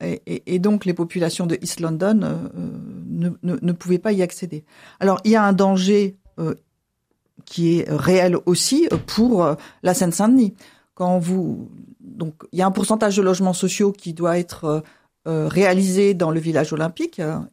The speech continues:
euh, faut-il encore que les, les, les politiques en Seine-Saint-Denis tiennent les engagements qu'ils ont par rapport à ce pourcentage de logements sociaux.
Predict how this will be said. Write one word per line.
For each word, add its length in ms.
euh, 320
faut-il 280
encore 280
que 100
les, 260
les, 480
les 140
politiques 440
en 60
Seine-Saint-Denis 640
tiennent 520
les 160
engagements 460
qu'ils 300
ont 120
par 160
rapport 280
à 60
ce 140
pourcentage 540
de 100
logements 300
sociaux. 360